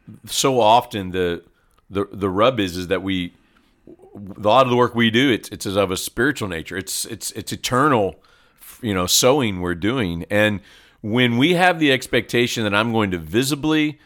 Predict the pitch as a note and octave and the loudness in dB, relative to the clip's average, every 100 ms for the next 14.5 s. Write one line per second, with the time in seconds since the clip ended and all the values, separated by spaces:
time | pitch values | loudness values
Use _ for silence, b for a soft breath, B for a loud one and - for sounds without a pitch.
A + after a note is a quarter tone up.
0 | b - B2 A2+ G2 - D#3+ A#2+ G2+ F#2+ | b 0 0 0 -4 -4 -2 0 0 0
1 | E2+ F#2+ _ G#2+ E3+ D#3+ G2+ E2+ D#2 E2 | -2 -6 _ 0 0 0 -4 -8 -10 -14
2 | _ - - - D#3+ B2+ F#2 D#2+ b b | _ -6 -4 0 2 2 0 -6 b b
3 | G#2 A2+ G2 F#2 G2+ A2+ G2 F2 - F#2 | 0 2 2 0 0 2 0 -2 -10 -2
4 | G2 F2+ F2+ G2 A2 D#2+ D#2+ - B B | -2 0 -2 0 0 -2 -6 -12 B B
5 | B - G#2+ C3+ D#3 C3 G#2+ G2 - C#3 | B -4 2 2 0 -6 -6 -6 -6 -2
6 | B2 F#2+ F#2+ G2+ F2+ G2+ F#2+ G2 E2+ G2+ | -2 -4 -4 -4 -4 -8 -6 -8 -2 2
7 | G#2+ F2+ - G2 G2 F2 G#2 G2+ - - | 2 2 0 2 2 2 0 0 -6 -8
8 | F2+ F#2 F2+ E2+ - A2 G2 F2 F#2 F#2+ | -8 -4 -4 -4 -4 -2 -2 -2 -4 -6
9 | - - G2+ A2 G2+ F2 E2+ B B B | -10 -4 -4 -4 -4 -6 -6 B B B
10 | B - A#2 D#3+ G2+ E2+ D#2+ E2 D#2+ D2+ | B -6 -2 -2 -4 -6 -6 -4 -4 -4
11 | D#2 b b b b - B2 C#3+ C3+ C#3 | -8 b b b b 2 6 6 4 0
12 | G3+ A3 E3+ C3 C3 C#3+ B2+ F#2+ - A#2 | 0 2 2 2 -2 -2 -2 -6 -4 -6
13 | A#2 - - B2+ E3+ F#3 D3 D3 A#2 - | -8 -18 -2 0 0 -2 -2 -2 -2 0
14 | C#3 A2 A#2 G2+ G#2 | 0 4 4 4 -2